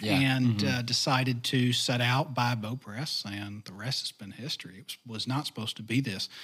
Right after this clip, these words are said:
Speaker 2: I was just doing it because I had a bad left tear out of an arrow, and I needed a press to fix it.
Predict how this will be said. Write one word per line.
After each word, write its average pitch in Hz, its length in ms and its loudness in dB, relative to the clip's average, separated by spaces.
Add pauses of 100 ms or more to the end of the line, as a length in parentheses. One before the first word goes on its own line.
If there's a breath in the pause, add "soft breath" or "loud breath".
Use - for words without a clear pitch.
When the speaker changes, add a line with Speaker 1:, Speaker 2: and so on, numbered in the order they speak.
(280 loud breath)
Speaker 2:
I 127 80 4
was 151 140 4
just - 280 0
doing 117 220 0
it 113 140 -6
because 117 240 -4
I 117 80 -2
had 120 120 -2
a 104 40 -8
bad 110 280 0
left 113 260 -4
tear 123 220 0
out 110 140 -2
of 101 80 -8
an 104 80 -6
arrow, 117 340 0
and 101 120 -4
I 120 80 0
needed 110 320 -2
a 110 60 -12
press 131 420 -2
to 143 100 -8
fix - 400 -2
it. 87 120 -12